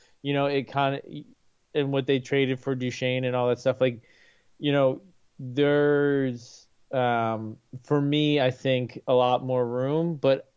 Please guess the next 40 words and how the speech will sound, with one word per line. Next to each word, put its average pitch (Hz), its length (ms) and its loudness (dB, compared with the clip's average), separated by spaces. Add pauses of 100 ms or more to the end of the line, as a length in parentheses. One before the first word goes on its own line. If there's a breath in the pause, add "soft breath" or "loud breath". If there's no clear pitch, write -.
(240)
the 135 300 -4
way 156 240 4
I 165 160 4
see 135 340 -6
it, 113 220 -4 (600)
uh, 113 240 -2
Michkov's 165 600 0
obviously 139 760 -2
a 117 220 -4 (100)
asterisk 123 540 -4
wild 113 380 2
card 113 280 -2
because 113 380 -4
of 110 100 -4
the 107 80 0
contract 113 640 0
in 113 80 -6
Russia 113 380 -4
and 110 220 -2
all 107 200 2
of 101 60 -4
that. 104 400 2
And, 107 440 -6 (140)
you 123 140 -4
know, 104 380 0 (340 loud breath)
he's 139 160 0
only 143 280 2
really 127 320 2
now, 120 640 -2 (120)
since 117 300 -14
he's 113 180 -10
been 113 200 -8
traded 113 460 -2
to 110 60 -6
Sochi 113 540 -2
in 110 80 -4
the 107 80 -6
K 113 200 0
H 107 200 -2
L 107 380 2